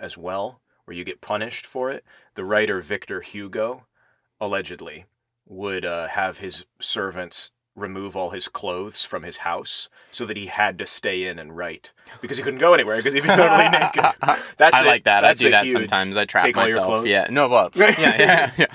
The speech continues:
Speaker 2: I burn all my clothes periodically so that I can't leave the house and I must write.
Speaker 1: Yeah.
Speaker 2: <laughs> Um, no, I, I try to box myself in, like, put outer constraints
Speaker 1: Mm.
Speaker 2: to kinda, like,
Speaker 1: As opposed to
Speaker 2: make
Speaker 1: being a
Speaker 2: me
Speaker 1: positive,
Speaker 2: do something, yeah.
Speaker 1: yeah, the negative. If I don't do this,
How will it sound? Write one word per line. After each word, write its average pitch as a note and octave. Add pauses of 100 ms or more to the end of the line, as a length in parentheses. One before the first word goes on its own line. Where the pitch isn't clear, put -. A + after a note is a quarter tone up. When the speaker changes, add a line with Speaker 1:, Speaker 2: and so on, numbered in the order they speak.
(160)
Speaker 2:
I B2
burn B2
all A#2+
my A#2
clothes G#2+
periodically G#2+
so -
that G2
I F#2+
can't -
leave G#2
the F#2+
house F#2+
and G2
I F2+
must F#2
write. - (180)
Speaker 1:
Yeah. - (160)
Speaker 2:
<laughs> -
Um, G#2+ (880)
no, B2
I, A#2
I A#2+
try D3
to A#2+
box G#2
myself G2
in, F#2+
like, F#2
put G#2
outer F2+
constraints - (280)
Speaker 1:
Mm. G#2+
Speaker 2:
to F2+
kinda, F#2+
like, F2 (600)
Speaker 1:
As A2
opposed A#2
to G2
Speaker 2:
make F#2 (100)
Speaker 1:
being -
a -
Speaker 2:
me F2+
Speaker 1:
positive, F2+
Speaker 2:
do F#2
something, F2+
yeah. F2
Speaker 1:
yeah, E2
the F2+
negative. E2+
If E2+
I F2+
don't F#2+
do E2+
this, D#2+